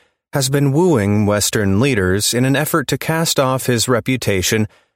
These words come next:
as an autocratic butcher and to promote tourism to Saudi Arabia. This is his first visit to Europe since the murder of Jamal Khashoggi,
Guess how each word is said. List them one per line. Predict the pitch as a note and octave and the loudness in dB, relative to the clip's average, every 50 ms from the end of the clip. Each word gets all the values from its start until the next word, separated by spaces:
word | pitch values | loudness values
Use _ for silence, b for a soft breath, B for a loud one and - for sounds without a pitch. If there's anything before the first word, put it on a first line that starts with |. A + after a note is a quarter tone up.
| b _ _ | b _ _
as | C#3 C3+ - | -4 -2 -2
an | D3+ D3+ | -2 0
autocratic | - D3 D#3 D#3+ D3+ - - D3 C3+ B2+ C3+ C3 - - | 0 0 -2 -2 -4 -4 -4 -2 -2 -2 -4 -4 -6 -8
butcher | A2+ G#2+ G#2+ C#3+ D3 C3 - - G2 F2+ E2 - - - _ _ _ | -8 -4 -2 -2 -2 -2 0 -2 -2 -2 -4 -6 -12 -20 _ _ _
and | - F#2 G2 F#2+ F#2+ F2 | -4 -2 0 0 -2 -2
to | - - A#2+ G#2 | -2 -2 -4 -2
promote | - A2+ G#2 G#2 G#2+ G#2 G#2 - - | 0 0 0 0 0 -2 -4 -6 -4
tourism | - D3+ D3 A#2+ G2+ F#2 F2+ F2+ G#2 F#2 F#2 G#2+ G#2+ | -2 0 2 2 2 0 0 0 0 0 0 0 -2
to | - A2 | -2 -2
Saudi | - - G2+ F2+ F2+ F#2 F2+ | -2 -2 -2 -2 -2 0 0
Arabia. | F2+ F#2+ A2+ A#2+ A2 F#2 F#2+ F2+ E2 - - - _ _ _ _ _ _ _ _ _ _ _ _ _ _ _ _ _ | 0 0 0 0 0 0 -2 -4 -4 -6 -10 -14 _ _ _ _ _ _ _ _ _ _ _ _ _ _ _ _ _
This | A2+ A2 G#2 F#2+ - A2 | -2 0 0 0 0 0
is | G#2 F#2+ - | 0 0 0
his | A2+ G2+ F2+ - | 0 0 -2 -2
first | - - E3 D3+ B2 - - | -2 -2 -2 -2 0 -2 -2
visit | - A2+ A#2 A2+ G2+ G#2+ G2+ - | -2 -2 -2 0 0 0 -2 -2
to | - G#2+ | -2 -2
Europe | F#2+ G2 A#2+ B2+ A2 F#2+ F2 F2 - | 0 0 2 2 2 0 0 -2 -2
since | - - G#2 F#2+ - - | -2 -2 -2 0 -2 -2
the | - G#2 | 0 0
murder | G2+ A2 A2 G#2 A2 G#2 G2+ | 0 0 0 0 0 0 0
of | G2+ G2+ G#2 F#2+ F#2 F#2+ | 0 0 -2 -2 -4 -4
Jamal | - G#2 G2+ G#2 G#2 G2+ G2+ G2+ | -2 0 0 0 0 -2 -2 -4
Khashoggi, | - - A2 - - - C3+ B2 G#2+ F#2+ G2+ - - | -4 -4 -4 -2 -2 0 0 -2 -2 -4 -6 -10 -12